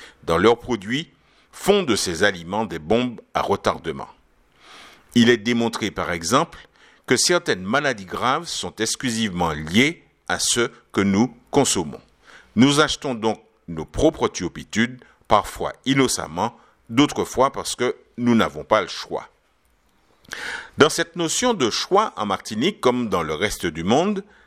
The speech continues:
certains s'organisent en monopole. C'est sans doute leur seul moyen de rendre leur modèle économique viable, mais c'est aussi un moyen sans égal pour imposer leur politique de prix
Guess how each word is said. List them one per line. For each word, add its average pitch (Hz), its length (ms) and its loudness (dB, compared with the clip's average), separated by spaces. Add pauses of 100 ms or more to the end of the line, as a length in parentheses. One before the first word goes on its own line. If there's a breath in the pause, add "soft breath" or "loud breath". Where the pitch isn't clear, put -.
(140 soft breath)
certains 160 540 2
s'organisent 107 640 -2
en 87 80 -2
monopole. 107 560 0 (680 soft breath)
C'est - 240 2
sans - 220 0
doute 131 240 -4 (140)
leur 87 280 0
seul 131 280 2
moyen 113 420 0
de 87 120 -6
rendre 92 300 -2
leur 85 160 -4
modèle 92 340 -2
économique 80 540 -10
viable, 120 480 0 (600 soft breath)
mais 190 180 4
c'est 180 300 0
aussi 104 560 -8
un 117 100 2
moyen 98 460 0
sans 139 380 0
égal 76 440 -6 (380 loud breath)
pour 123 320 4
imposer 131 560 0
leur 85 220 -2
politique 117 580 -2
de 85 120 -4
prix - 440 -4